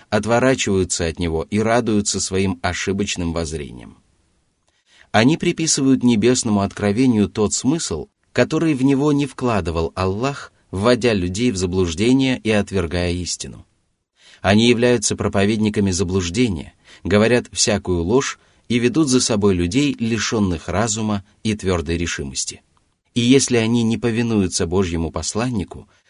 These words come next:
то этому не следует придавать значения, поскольку эти люди обладают множеством недостатков и не заслуживают того, чтобы им придавали значение и уделяли внимание. Затем Аллах сообщил, что если иудеи просили пророка Мухаммада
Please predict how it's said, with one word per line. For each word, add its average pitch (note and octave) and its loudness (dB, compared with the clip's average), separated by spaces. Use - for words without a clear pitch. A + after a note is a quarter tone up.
то - 2
этому C#3 4
не C3 6
следует C3 2
придавать G2+ 0
значения, F2 -2
поскольку G#2 -2
эти G2+ 0
люди G2+ -2
обладают C3 2
множеством A2 0
недостатков E2 -6
и C3+ 4
не C#3 4
заслуживают E2+ 0
того, B2+ 2
чтобы G#2 0
им B2 2
придавали F#2 0
значение G#2 0
и A#2 0
уделяли E2 0
внимание. D2 -8
Затем C3 2
Аллах B2+ 0
сообщил, G2+ -2
что - -4
если G#2 -2
иудеи G#2+ 2
просили G2+ -2
пророка F#2 -4
Мухаммада F2+ -2